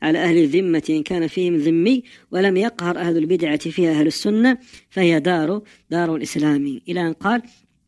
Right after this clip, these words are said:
"وإذا كان الأمر على ضد ما ذكرنا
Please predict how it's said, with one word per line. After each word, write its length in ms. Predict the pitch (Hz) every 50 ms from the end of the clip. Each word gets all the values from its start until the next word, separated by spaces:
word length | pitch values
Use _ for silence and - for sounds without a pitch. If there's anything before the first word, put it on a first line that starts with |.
| _ _ _ _ _ _ _ - - -
"وإذا 260 | 175 185 196 202 180 185
كان 240 | - - 214 196
الأمر 340 | 180 170 - 190 175 165 165
على 220 | 170 160 165 160 160
ضد 280 | 147 180 180 160 170
ما 200 | 165 165 165 151
ذكرنا 520 | 139 143 - - 180 156 156 160 190 220